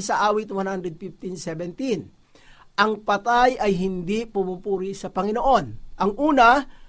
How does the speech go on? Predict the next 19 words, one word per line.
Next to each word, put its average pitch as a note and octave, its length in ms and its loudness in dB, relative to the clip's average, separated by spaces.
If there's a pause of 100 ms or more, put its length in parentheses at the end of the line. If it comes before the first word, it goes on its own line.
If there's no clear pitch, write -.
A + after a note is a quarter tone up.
(120)
mawawala F3+ 640 4
na F#3+ 80 -4
yung F#3 80 -4
kanyang F#3+ 320 -2
pag-iisip. G3+ 720 -6
Eh, D3+ 160 -6
makakapagpuri F3+ 800 -4
pa F#3 160 -6
ba G3+ 80 -2
siya? - 320 2 (160)
Eh, D3+ 160 -12
sinasabi F3 560 -6
ng F#3 160 -8
talata, G3+ 480 -4 (560)
hindi F3+ 480 -4
na F#3 160 -4
siya F3 160 -6
makakapagpuri D3 880 -10
sa C#3+ 240 -12